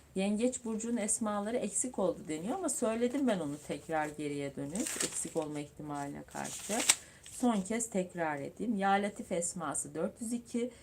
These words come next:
Ya Rezzak esması yüz altı, Ya Azim esması yüz on bir kere Yengeç burcunda.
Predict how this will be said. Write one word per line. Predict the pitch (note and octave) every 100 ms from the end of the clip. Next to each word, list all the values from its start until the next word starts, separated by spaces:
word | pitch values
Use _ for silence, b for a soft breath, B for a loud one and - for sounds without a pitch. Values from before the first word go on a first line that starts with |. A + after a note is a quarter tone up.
| B -
Ya | E3+ E3
Rezzak | D#3+ D#3 D#3+ E3
esması | D3 - D3+ C3 - B2
yüz | C3 E3+ G3
altı, | G#3 A3 A3 - A#3 B3 B B B
Ya | F3 F#3+ F#3
Azim | F#3 F3+ F#3+
esması | D3+ - - - F#3 C4+
yüz | A#3+ F#3
on | F#3 E3+
bir | C3+ -
kere | - F#3 B3+
Yengeç | G3 D#3+ D3 - -
burcunda. | C3+ C3 - - -